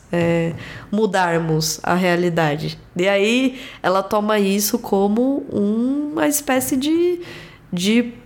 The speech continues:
profecia mesmo. Ela sai por aí professando a palavra da união entre os gatos, né? Contando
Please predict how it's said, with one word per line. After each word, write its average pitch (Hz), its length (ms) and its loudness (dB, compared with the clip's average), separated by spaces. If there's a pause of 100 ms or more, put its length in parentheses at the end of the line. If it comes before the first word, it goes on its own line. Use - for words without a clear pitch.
profecia 254 720 0
mesmo. 160 340 0
Ela 160 160 2
sai 180 260 0
por 220 200 0
aí 208 340 2
professando 208 1040 -2 (360)
a 196 80 2
palavra 196 920 2 (840)
da 208 200 -2
união 226 420 2
entre 240 240 -2
os 269 120 -2
gatos, 202 560 -2
né? 185 120 0
Contando 247 840 0